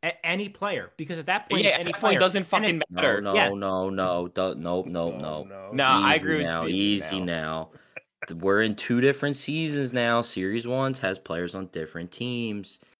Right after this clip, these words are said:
Speaker 3: Easy.
Speaker 4: We are.
Speaker 1: I, I, even, even with players on different
Speaker 3: Baker
Speaker 1: teams, I feel
Speaker 3: Mayfield
Speaker 1: like you
Speaker 3: isn't
Speaker 1: could
Speaker 3: on the Browns anymore.
Speaker 1: I just feel like p-, people would understand if you didn't have to write all that bullshit out.
Speaker 4: The language is kind of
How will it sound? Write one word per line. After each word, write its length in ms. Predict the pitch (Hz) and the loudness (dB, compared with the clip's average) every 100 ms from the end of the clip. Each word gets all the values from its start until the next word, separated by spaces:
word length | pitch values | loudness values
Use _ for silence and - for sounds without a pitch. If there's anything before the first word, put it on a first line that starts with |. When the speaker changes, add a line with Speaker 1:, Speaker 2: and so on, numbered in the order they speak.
| _ 76 | _ -10
Speaker 3:
Easy. 760 | 82 95 98 90 87 82 78 80 _ _ _ _ _ _ _ _ _ | -6 -4 -4 -6 -6 -6 -8 -12 _ _ _ _ _ _ _ _ _
Speaker 4:
We 200 | 110 101 95 _ _ _ - | -20 -20 -20 _ _ _ -14
are. 60 | 143 | -4
Speaker 1:
I, 200 | 127 143 | -2 -2
I, 120 | 139 240 | -2 -2
even, 260 | 240 240 | -2 -2
even 280 | 202 240 208 | -4 -4 -2
with 180 | 196 196 | -2 -2
players 240 | 160 147 | -6 -4
on 40 | 131 | 2
different 180 | 95 120 | 2 4
Speaker 3:
Baker 160 | 131 135 | 4 4
Speaker 1:
teams, 60 | |
I 240 | 139 147 147 | 4 4 2
feel 260 | 135 131 | 4 6
Speaker 3:
Mayfield 20 | 127 | 6
Speaker 1:
like 100 | - | 4
you 60 | |
Speaker 3:
isn't 260 | 98 113 131 | 2 2 2
Speaker 1:
could 60 | |
Speaker 3:
on 200 | 123 127 | 2 2
the 80 | 139 | 0
Browns 540 | 131 147 156 156 156 135 | 2 4 4 2 0 0
anymore. 880 | 131 131 131 127 131 127 127 131 131 _ _ - | 0 0 0 2 2 2 0 -2 -8 _ _ -8
Speaker 1:
I 100 | 160 | -6
just 200 | 175 175 | -6 -4
feel 140 | 180 | -2
like 200 | 170 147 - _ _ _ _ _ _ _ | 0 -2 -6 _ _ _ _ _ _ _
p-, 80 | - _ | -20 _
people 280 | 156 143 143 | -12 -6 -4
would 140 | 127 | -4
understand 840 | - 123 117 - 120 117 110 104 - _ _ _ _ _ | -4 -8 -8 -6 -4 -4 -4 -8 -14 _ _ _ _ _
if 160 | 120 117 | -14 -10
you 80 | 110 | -12
didn't 280 | 113 117 101 | -8 -10 -10
have 180 | 113 - | -16 -14
to 80 | 95 | -12
write 220 | 101 107 | -8 -8
all 80 | 104 | -8
that 220 | 92 85 | -10 -12
bullshit 400 | 92 104 - 95 | -16 -16 -14 -12
out. 260 | 92 85 _ - | -10 -12 _ -10
Speaker 4:
The 80 | 135 | -6
language 460 | 151 165 135 107 | -2 -2 -4 -10
is 240 | 131 110 - | -12 -12 -8
kind 240 | 123 107 | -6 -6
of 120 | 92 | -8